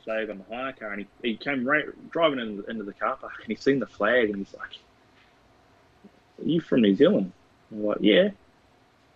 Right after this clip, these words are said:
I said, "I've just come to buy a t-shirt, and I think I bought a helmet." And he goes, "Oh, do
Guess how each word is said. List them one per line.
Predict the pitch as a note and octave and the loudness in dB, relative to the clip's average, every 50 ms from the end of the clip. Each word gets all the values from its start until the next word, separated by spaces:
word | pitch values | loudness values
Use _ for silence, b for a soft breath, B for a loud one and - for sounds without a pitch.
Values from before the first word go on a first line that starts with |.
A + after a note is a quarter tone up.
| _ - | _ -14
I | A#2+ | -10
said, | - - C3+ | -2 0 2
"I've | C#3 D3 | 2 2
just | F3 F3 - | 0 -2 -6
come | - - D3 C3 | -4 -2 0 0
to | A2+ | 2
buy | A2 A2+ A2 G2+ | 4 4 4 4
a | F2+ | 4
t-shirt, | - - - C3+ D#3 - - D3+ B2 - - | 2 2 2 2 2 4 2 2 2 2 0
and | - G2 G2+ G2 F#2 - - - - | -4 -8 -10 -10 -10 -14 -20 -20 -18
I | - | -12
think | - B2 A2+ G2+ | -8 -8 -6 -6
I | F#2 | -6
bought | F2+ G2 G2+ F#2 | -4 -4 -4 -4
a | F2+ | -4
helmet." | G2 F#2+ F#2+ G2 G2 F#2+ - - _ _ _ _ _ b b b b b b _ _ - | -4 -4 -2 -2 -2 -4 -6 -10 _ _ _ _ _ b b b b b b _ _ -8
And | A#2 | -4
he | A#2+ | 0
goes, | B2+ C3 C3+ C3+ F#3 | 2 2 2 2 2
"Oh, | F#3 F3 D3 B2 G#2+ | 0 2 2 0 0
do | G2 | -2